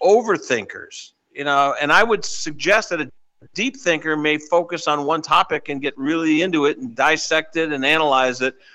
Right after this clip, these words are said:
whereas overthinking, you got multiple thoughts that are running through your brain. So go ahead, take a quick hit at overthinking and deep thinking. How about that?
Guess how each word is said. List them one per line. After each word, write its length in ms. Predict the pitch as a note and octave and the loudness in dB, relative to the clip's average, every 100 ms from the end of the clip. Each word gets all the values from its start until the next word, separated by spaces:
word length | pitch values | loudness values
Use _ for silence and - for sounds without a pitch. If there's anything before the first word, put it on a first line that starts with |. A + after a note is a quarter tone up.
| _ | _
whereas 360 | - D#3 E3 D3 | 4 6 8 6
overthinking, 1080 | F3 A3+ A#3+ F3 - C#3 - _ - C3 B2+ - - - | 6 6 6 0 -2 -8 -8 _ -8 -6 -6 -10 -14 -4
you 80 | D3 | 2
got 220 | E3+ C#3+ | 2 2
multiple 640 | D3+ E3 G3+ G3+ E3 D3 | 0 2 2 -2 -8 -8
thoughts 360 | - E3+ F3 - | 0 2 2 2
that 120 | C#3+ | -6
are 40 | |
running 220 | B2+ B2 A2+ | -2 -2 -4
through 160 | A#2 | -8
your 140 | A2 G2 | -8 -4
brain. 260 | G#2+ F#2 | -4 -4
So 120 | - | -8
go 180 | C#3 A#3+ | 2 4
ahead, 180 | G3 D3+ | 6 2
take 220 | F3+ G#3 | -2 -6
a 40 | F#3+ | -8
quick 300 | - F#3+ - | -10 -10 -2
hit 180 | F3+ | -2
at 300 | E3+ D3 C#3 | 0 -2 -4
overthinking 800 | E3 G3+ A3 G#3+ - A3 A3 G#3+ | 0 0 0 -4 -2 -4 -2 -4
and 100 | F3 | -4
deep 220 | D#3 D#3+ D#3 | -2 -4 -4
thinking. 360 | B2 G2 _ | -10 -10 _
How 100 | - | -6
about 220 | C3 A#2 G#2+ | -2 -2 -2
that? 160 | - | -12